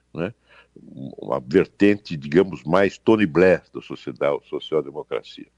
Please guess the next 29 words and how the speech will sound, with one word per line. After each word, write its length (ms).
Agora, 360
o, 460
o 120
fato 340
é 40
que 140
o, 80
o 180
P 140
S 180
D 100
B 220
acabou 440
uma 100
parte 420
importante 640
do 60
seu 160
eleitorado, 560
que 100
era 80
um 80
eleitorado 540
de 80
centro, 800
de, 140
de 160
centro-esquerda, 1200
centro-direita. 1000